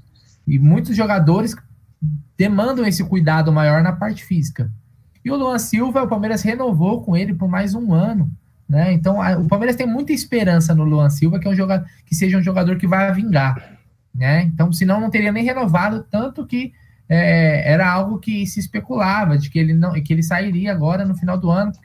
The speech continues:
já que ele pertence ao Vitória. O Palmeiras tinha comprado quinze por cento, né? E ma-, mas ele pertence ao Vitória, poderia ter sido devolvido. Então, foi feito esse acerto pra ele ficar mais um ano,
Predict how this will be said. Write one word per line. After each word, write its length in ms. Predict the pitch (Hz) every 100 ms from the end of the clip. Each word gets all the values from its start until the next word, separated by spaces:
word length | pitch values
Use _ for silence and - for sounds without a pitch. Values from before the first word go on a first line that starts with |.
| -
já 200 | 143 160
que 80 | 165
ele 160 | 190
pertence 480 | - 190 165 185 202
ao 120 | 214
Vitória. 540 | 202 277 - 160 147 117
O 80 | -
Palmeiras 420 | 139 160 170 - _ _ _ _ _ _
tinha 180 | - 170
comprado 420 | 165 165 160 151
quinze 300 | 147 165 170
por 220 | 175 220
cento, 500 | 202 - 208 247 247 - _ _ _
né? 400 | 143 156 202 240 -
E 80 | 180
ma-, 140 | 151 143
mas 180 | 143 135
ele 120 | 170
pertence 420 | 196 208 202 190
ao 60 | 226
Vitória, 320 | 285 240 190
poderia 340 | 156 156 165
ter 100 | 165
sido 180 | 165 185
devolvido. 480 | 185 202 190 151 131
Então, 240 | 135 170
foi 160 | - 180
feito 240 | 175 170
esse 120 | 165
acerto 380 | 175 165 156 147
pra 140 | - 151
ele 100 | 147
ficar 160 | -
mais 260 | 151 180 208
um 80 | 226
ano, 340 | 190 202 214